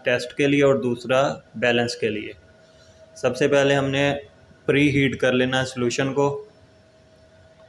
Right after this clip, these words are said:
container लगाकर हमने machine start कर देनी है और जब temperature पूरा हो जाएगा forty degree centigrade, तो हमने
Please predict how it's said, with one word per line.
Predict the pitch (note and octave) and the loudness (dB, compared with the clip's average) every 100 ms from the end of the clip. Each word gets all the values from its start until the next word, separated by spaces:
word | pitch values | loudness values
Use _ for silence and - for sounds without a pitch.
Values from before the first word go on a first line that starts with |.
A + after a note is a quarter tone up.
| - - - - - - - | -20 -20 -20 -20 -20 -20 -8
container | B2+ A#2+ B2 C3 | -6 -2 -2 0
लगाकर | C3+ B2 A#2+ A#2 C3 | 0 2 0 0 -4
हमने | C3 B2 | -4 -8
machine | B2+ A#2+ A#2+ A#2+ | -10 -12 -10 -10
start | - - A2+ A2 | -10 -4 -4 -2
कर | B2+ B2 | -2 -2
देनी | C3 C3+ C3+ | -2 -2 -4
है | C3 G#2 - - - - - _ - - B2+ | -6 -10 -20 -20 -20 -20 -20 _ -20 -14 -4
और | A#2 A#2 A#2 | -2 -2 0
जब | B2+ B2 | 0 0
temperature | A#2+ B2+ A#2 B2 A#2+ C3 - | -2 -4 -2 -4 -2 -4 -2
पूरा | B2+ C3+ | -2 2
हो | C3+ B2+ | 2 2
जाएगा | B2+ B2 B2 C3 B2+ - - - - - - - - _ _ _ _ _ _ _ - _ | 2 0 0 -2 -4 -10 -20 -20 -20 -20 -20 -20 -20 _ _ _ _ _ _ _ -20 _
forty | - A#2+ A#2 C#3 | -6 -4 -2 -2
degree | C3+ B2+ A#2+ | -2 -4 -6
centigrade, | B2 A#2 A#2 B2 B2 | -6 -4 -2 -2 -2
तो | B2+ | -4
हमने | B2 A#2+ B2+ C3+ | -2 -2 -2 -4